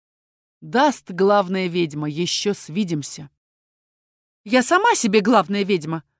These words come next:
Вдруг неожиданно для самой себя разозлилась я. Тетрадку бабушкину и вашу сумку, будьте добры, поднимите. Да скорее же, что вы замерли? Усмехнувшись неопределённо,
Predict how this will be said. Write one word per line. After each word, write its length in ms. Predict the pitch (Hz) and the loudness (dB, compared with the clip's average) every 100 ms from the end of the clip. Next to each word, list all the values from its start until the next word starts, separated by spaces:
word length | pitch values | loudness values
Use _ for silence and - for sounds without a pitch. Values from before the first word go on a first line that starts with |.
| _ _ | _ _
Вдруг 380 | 165 175 190 - | -14 -4 -4 -4
неожиданно 640 | 170 160 160 220 180 160 147 | -6 -6 -6 -6 -6 -8 -10
для 140 | 160 | -10
самой 280 | - 175 170 | -8 -8 -8
себя 300 | - 170 254 | -6 -4 -4
разозлилась 640 | 180 170 156 196 180 - | -2 -6 -4 -6 -6 -8
я. 180 | 160 143 _ _ _ _ _ _ _ | -10 -10 _ _ _ _ _ _ _
Тетрадку 520 | - 240 330 381 - | -4 0 0 -2 -2
бабушкину 560 | 214 220 180 - 202 208 | 2 2 2 -6 -4 -4
и 60 | 220 | -2
вашу 280 | 233 233 | -2 -2
сумку, 340 | 214 339 330 208 | -4 -4 -2 -4
будьте 340 | 190 - 214 | -4 -6 -4
добры, 260 | 208 220 254 | -2 0 -2
поднимите. 640 | 240 196 220 160 - 143 _ _ _ _ _ _ - | -2 0 0 -2 -8 -20 _ _ _ _ _ _ -2
Да 100 | 262 | 0
скорее 460 | - 370 381 311 | 2 4 4 4
же, 120 | 202 208 | 4 0
что 200 | - 370 | 0 2
вы 120 | 269 | 4
замерли? 600 | 233 277 180 160 156 143 _ _ _ _ _ | 4 4 2 -2 -8 -10 _ _ _ _ _
Усмехнувшись 960 | 214 214 208 196 - 214 226 - 196 - | 0 0 0 -2 -4 -4 -4 -4 -6 -4
неопределённо, 840 | 180 165 175 170 185 226 254 160 | -4 -4 -4 -2 -2 0 -2 -4